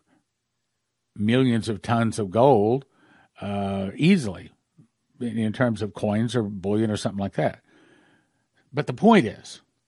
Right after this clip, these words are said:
it's a good idea to have some bread and food, good idea to have some water and a water filter,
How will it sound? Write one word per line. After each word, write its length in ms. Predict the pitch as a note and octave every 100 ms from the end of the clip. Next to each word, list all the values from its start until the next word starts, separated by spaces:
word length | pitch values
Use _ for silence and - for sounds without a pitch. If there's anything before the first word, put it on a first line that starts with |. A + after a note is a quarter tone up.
| _
it's 200 | - B2
a 40 | D3+
good 180 | B2+ E3
idea 420 | D#3+ D3 D3 C#3+
to 60 |
have 240 | A#2+ C3 B2
some 200 | - C3
bread 260 | B2 B2
and 120 | A#2+ A2
food, 540 | B2 B2 A#2+ A#2 D3+ - _ _ -
good 160 | C3 C#3
idea 300 | C#3 C3 C3
to 80 |
have 280 | B2 B2 B2
some 140 | - A#2
water 280 | A#2 A#2+
and 80 | A#2+
a 20 |
water 320 | A#2+ A#2+ B2 A#2
filter, 580 | B2 A#2+ A2 A#2 A#2